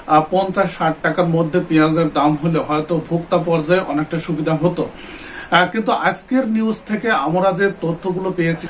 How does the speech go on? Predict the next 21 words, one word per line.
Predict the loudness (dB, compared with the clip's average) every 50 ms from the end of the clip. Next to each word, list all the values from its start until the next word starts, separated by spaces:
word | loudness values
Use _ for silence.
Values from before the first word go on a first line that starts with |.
| -2 2
আহ, | 4 4 4
সেই | 4 2 2 2 2 2 4
তথ্য | 2 0 0 0 -2 -2
অনুসারে | 0 2 2 0 2 2 4 4 6
আমরা | 6 4 4 2 0
যেটা | -2 -2 -2 -2
বলতে | -2 -2 0 -2 -2 -2 -2 -2
পারি | 0 0 0 0 -2 -4 0
যে, | 2 2 4 2 0 -2 -8 -16 -8 -2
আহ, | 2 2 2 2 2
পেঁয়াজের | 2 2 2 2 2 0 -2 -2
বাজার | 0 0 2 2 2 0 0 0
দর | -2 -2 -2
যতটাই | -2 -2 -4 -2 -4 -2 0 0 -2 0 0
কমুক, | 0 2 2 2 0 0 -4 -6
আশি | -2 0 0 0 0 -2
টাকার | -2 -2 0 0 2 2 2
নিচে | 2 2 0 0 -2 -2
কিন্তু | 0 0 0 2 2
আসবে | 2 0 0 -2 -4 -2 -2 0
না। | 0 -2 -4